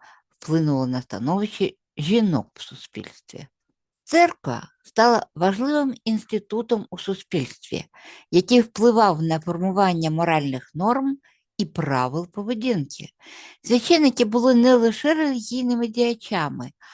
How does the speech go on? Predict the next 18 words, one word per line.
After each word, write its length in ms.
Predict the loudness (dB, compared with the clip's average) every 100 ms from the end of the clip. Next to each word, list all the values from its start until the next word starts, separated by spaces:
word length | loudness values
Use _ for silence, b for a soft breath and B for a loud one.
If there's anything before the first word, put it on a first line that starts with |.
| B B B _
а 120 | 4
й 120 | 4
моральними 840 | 4 0 2 4 4 2 0 -4 -6
авторитетами, 920 | -10 -6 -2 -2 0 -2 -2 -8 -10 -16 _ b b b
які 260 | -4 0 2
вирішували 680 | 6 6 4 0 -4 -4 -4
суперечки 840 | -2 -2 0 -2 -4 -8 -8 -8 -6
між 240 | -2 -2 -2
людьми. 460 | -6 -8 -10 -10 -14 _ _ _
В 80 | -20
сучасному 640 | -2 2 2 2 2 0
світі 440 | -2 -6 -4 0 4
роль 240 | 4 2 -4
релігії 480 | 0 2 2 0 -6
в 40 |
суспільстві 680 | -6 -10 -10 -12 -12 -10 -6
набагато 840 | 0 0 2 0 2 0 -2 -2 -2
менша, 640 | 0 0 -2 -10 -16 -18